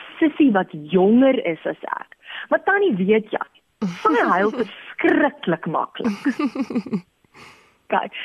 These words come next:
Speaker 1: dit is glad nie vir hierdie kind 'n probleem om persoonlike inligting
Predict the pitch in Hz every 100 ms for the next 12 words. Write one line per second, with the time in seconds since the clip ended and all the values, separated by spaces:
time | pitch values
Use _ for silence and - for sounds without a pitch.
0 | - 370 392 539 - - - 370 392 370
1 | - 311 277 196 202 208 214 202 220 208
2 | 175 175 180 180 190 202 - - 311 311
3 | 311 320 320 320 - 220 202 160 156 -
4 | - - -